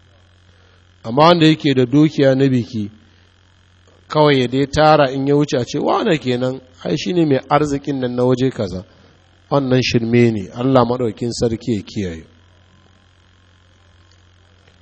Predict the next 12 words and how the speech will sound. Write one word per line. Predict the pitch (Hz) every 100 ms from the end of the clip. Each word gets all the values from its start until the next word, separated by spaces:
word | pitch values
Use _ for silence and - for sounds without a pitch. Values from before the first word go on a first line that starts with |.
| -
Wa | 104
kana | - 170 202 185
Abdurrahman | 160 127 147 139 147 160 170 165
bin | 143 160 151
Auf | 151 151 151 135 - -
tajiran. | 151 160 160 139 147 120 90 - _ _ _ _ -
Abdullahi | 135 - 139 175 180 175
ɗan | 165 -
Auf | 170 160 151 -
ɗan | 156 147
kasuwa | 143 120 - 113 107
ne. | 101